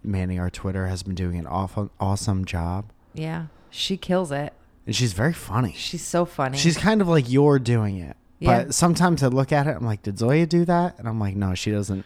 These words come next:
Speaker 1: even know."
Speaker 2: I don't know how to
Speaker 1: She
Speaker 2: tweet
Speaker 1: thinks we're
Speaker 2: or
Speaker 1: called at saying said wrong. <laughs> So
Speaker 2: Point
Speaker 1: yeah, tweet your saying said wrong to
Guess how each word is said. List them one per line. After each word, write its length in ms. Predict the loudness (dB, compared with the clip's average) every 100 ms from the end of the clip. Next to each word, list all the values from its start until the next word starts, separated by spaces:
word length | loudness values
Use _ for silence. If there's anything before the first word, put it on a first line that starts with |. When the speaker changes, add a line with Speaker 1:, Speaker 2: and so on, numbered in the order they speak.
| -4
Speaker 1:
even 260 | -2 0
know." 280 | 0 0 -2 -6 -14 -20 -10
Speaker 2:
I 80 | -2
don't 120 | 0 2
know 100 | 2
how 140 | 2
to 60 | 4
Speaker 1:
She 140 | 4
Speaker 2:
tweet 240 | 6 4 4
Speaker 1:
thinks 120 | 2
we're 180 | 2 2
Speaker 2:
or 40 |
Speaker 1:
called 400 | 2 2 2 0 -4 -2
at 320 | 0 0 -2 _ _ -20 _
saying 320 | -2 2 2
said 200 | 2 0
wrong. 1300 | 2 -2 -2 2 2 2 0 2 2 4 4 4 0 -4 -6 -8 -6 -8 -10 -16 -16 _ _
<laughs> 80 | 0 0 -4 -8 -10 -14 -18 -20 -14
So 200 | 0 6
Speaker 2:
Point 120 | 8 8
Speaker 1:
yeah, 200 | 6 4 -4
tweet 260 | 2 4 4
your 120 | 0
saying 300 | 0 0 0
said 240 | -2 -2
wrong 340 | 0 0 0 -2
to 340 | -2 0 -2